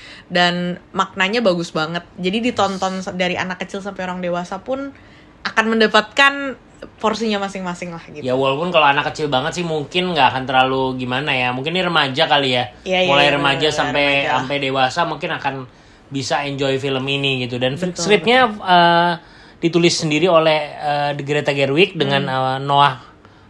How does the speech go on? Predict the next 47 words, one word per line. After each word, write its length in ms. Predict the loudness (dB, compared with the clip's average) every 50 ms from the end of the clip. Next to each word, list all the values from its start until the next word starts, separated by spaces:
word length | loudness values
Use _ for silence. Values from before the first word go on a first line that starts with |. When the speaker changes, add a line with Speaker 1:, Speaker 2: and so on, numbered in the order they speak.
| -6
Speaker 2:
Baumbach 460 | 2 4 4 4 4 4 4 4 4 2
atau 160 | -2 0 2
apa. 200 | 0 2 0 0
Tapi 240 | -2 0 -2 -2 -2
Greta 260 | 0 0 2 2 2
Gerwig 300 | 2 2 2 2 2 2
intinya, 300 | 0 -2 -2 0 0 0 0
eh, 480 | -2 -4 -6 -4 -4 -4 -4 -6 -10
ikut 160 | -8 -8 -8 -6
menulis 340 | -4 -6 -4 -4 -4 -4
skripnya 360 | -4 -4 -6 -6 -4 -2 -4 -2
juga 280 | -2 -4 -4 -4 -4
Speaker 1:
Hmm. 160 | -4 -4 -6 -8
Speaker 2:
gitu. 180 | -8 -8 -8 -10 -12 -16 -20 -20 -2
Speaker 1:
Produs-, 400 | 4 4 6 6 6 2 2 2
diproduksi 640 | -2 -2 -2 2 2 2 2 4 0 2 2 2 2
juga 220 | 2 4 4 4
sama 300 | 4 6 2 2 2 0
si 340 | -2 -4 -4 -2 -2 -2 -2 -4 -10 -20 -20 -12
Margot 360 | 2 4 4 4 6 4 4
Robbie 200 | 4 4 4 2 0
juga, 200 | -2 2 4 8
Speaker 2:
Salah 100 | 8 8
Speaker 1:
kan? 120 | 8 6 4
Speaker 2:
satunya 240 | 4 4 2 2
Speaker 1:
Salah 80 | 4 4
Speaker 2:
Margot 140 | 2 2 2
Speaker 1:
satunya 140 | 2 2 2
Speaker 2:
Robbie, 120 | 2 0 0
Speaker 1:
Margot 120 | 0 0
Speaker 2:
salah 140 | 0 0 0
satu 140 | 0 -2 -2 -2
Speaker 1:
Robbie, 160 | -2 -2 -4
ya. 120 | -6 -6
Speaker 2:
Margot 260 | -6 -6 -6 -6 -4 -4
Robbie 280 | -4 -6 -6 -10 -10 -10
gitu. 160 | -10 -10 -8 -6
Speaker 1:
Jadi 160 | -6 -4 -6 0
kayak 200 | 2 4 4 6
ini 120 | 4 4 4
memang 260 | 4 4 2 2 0 0
projectnya 560 | 4 4 4 6 6 4 2 4 4 4 4
mereka, 340 | 6 6 4 4 4 6 4 4
mungkin 260 | 4 4 -2 -2 0
mereka 280 | 2 2 2 2 0 0
kayak 200 | 2 2 2 2
punya, 340 | 0 -2 -2 0 0 2